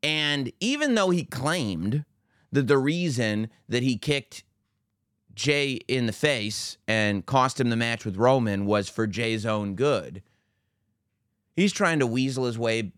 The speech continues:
back into the bloodline. We see a Jimmy Uso who is in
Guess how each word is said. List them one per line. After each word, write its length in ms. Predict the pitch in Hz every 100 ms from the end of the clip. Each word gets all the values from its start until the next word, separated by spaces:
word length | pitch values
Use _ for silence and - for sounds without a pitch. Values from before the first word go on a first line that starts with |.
| _
back 320 | - 120 117 123
into 240 | 120 110
the 140 | 104
bloodline. 540 | 95 120 143 107 87 82
We 140 | 110
see 180 | 123 151
a 40 |
Jimmy 420 | 120 98 127 123 113
Uso 600 | 180 - - 80 85 151 _ _ _ _
who 160 | 147
is 160 | 139 120
in 400 | 123 117 110